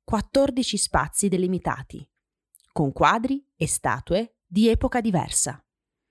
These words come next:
Il Duomo è nel centro della zona chiamata Salotto Buono ed è un ottimo punto di partenza per andare a visitare altre chiese, musei e palazzi storici della città.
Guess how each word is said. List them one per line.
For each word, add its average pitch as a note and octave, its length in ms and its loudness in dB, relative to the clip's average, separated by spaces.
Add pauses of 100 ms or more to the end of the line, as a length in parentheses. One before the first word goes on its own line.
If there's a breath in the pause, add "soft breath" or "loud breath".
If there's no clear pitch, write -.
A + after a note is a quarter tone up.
(960)
Il B3+ 180 2
Duomo D4+ 640 2
è A#3 120 0
nel A#3+ 220 4
centro D4+ 340 2
della D#3+ 280 2
zona G3+ 460 0 (100)
chiamata G#3 680 -2
Salotto E3+ 720 2
Buono C#3 580 -2 (360)
ed F3 200 2
è F#3+ 100 6
un E3+ 180 4
ottimo F3 400 0
punto G#3+ 420 2
di C#3 120 -4
partenza G#3 760 0 (200)
per F#3 140 4
andare G3 300 2
a F#3 40 2
visitare D#3+ 560 0
altre G3+ 280 -2
chiese, C3 460 -4 (360)
musei D3 580 2 (380)
e F#3 140 2
palazzi E3 440 0
storici G3 720 0 (100)
della D#3 320 0
città. - 420 -4